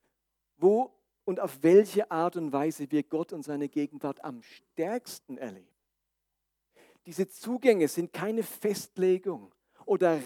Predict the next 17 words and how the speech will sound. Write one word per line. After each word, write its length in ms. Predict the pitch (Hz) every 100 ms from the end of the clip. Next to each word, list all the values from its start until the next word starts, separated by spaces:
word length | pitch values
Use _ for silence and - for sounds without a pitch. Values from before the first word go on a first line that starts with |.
| 135
Rechtfertigung 840 | 208 240 - - 202 180 180 160
für 140 | 180
einen 180 | 190 156
bestimmten 640 | 160 - 208 214 - 190 160 _ _ -
einseitigen 720 | 170 190 170 170 170 180 160
Lebensstil. 640 | 170 214 208 - - 110 _ _ _ _ _ _
Versteht 300 | _ 170 214
ihr 80 | 208
das? 400 | 226 220 - _ _ _ _ _ _ _ _ _ _ _ _ _ _ _ _ _ _ _ _ _ -
Der 240 | 185 -
intellektuelle 920 | 233 254 208 196 202 - 208 190 175
Typ, 360 | - 233 - - _ -
der 80 | 175
darf 240 | 208 208
jetzt 180 | 202 -
nicht 160 | 226 -
sagen, 480 | 214 190 196 202